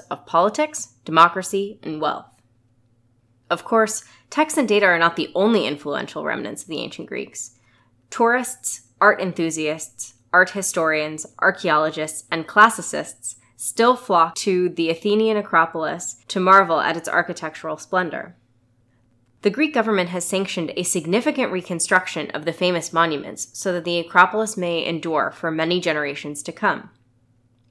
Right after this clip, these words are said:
Meanwhile, a heated debate rages over the Elgin marbles.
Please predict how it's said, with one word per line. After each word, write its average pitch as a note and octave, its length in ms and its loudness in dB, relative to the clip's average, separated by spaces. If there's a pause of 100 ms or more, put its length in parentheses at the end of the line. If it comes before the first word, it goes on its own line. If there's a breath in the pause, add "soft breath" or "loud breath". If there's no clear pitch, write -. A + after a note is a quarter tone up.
(180)
Meanwhile, D#3+ 680 0 (340 loud breath)
a - 80 -2
heated C4 480 4
debate F3 480 2
rages F3 320 -2
over E3 160 -2
the D#3 180 -6
Elgin E3 320 0
marbles. - 680 -2